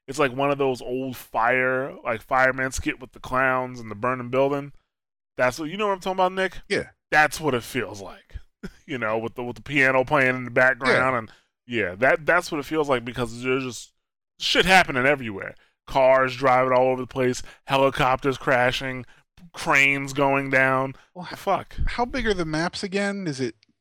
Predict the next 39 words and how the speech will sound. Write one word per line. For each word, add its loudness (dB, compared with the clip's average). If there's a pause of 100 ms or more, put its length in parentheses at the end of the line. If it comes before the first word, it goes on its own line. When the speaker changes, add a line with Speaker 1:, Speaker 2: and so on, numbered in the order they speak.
(100)
Speaker 2:
uh, -2
or 0
not -2
the -6
maps, -2
is -2
it, -4
is -6
it, -6
is -2
it -8
sixty-four 0
on 0
sixty-four, 0
or 2
is -2
it -14
thirty-two 2
on 0
thirty-two? 2 (1200)
Speaker 1:
Uh, 4 (100)
the 0
max 2
size 2 (160)
eventually -4
will -4
be -4
thirty-two -8
on -14
thirty-two. -14 (340)
Speaker 2:
Okay. -2
Speaker 1:
Which, 0
Speaker 2:
What, 0
Speaker 1:
when 0
they 4
Speaker 2:
so 4
wait, 2
Speaker 1:
int- -2
Speaker 2:
how, 2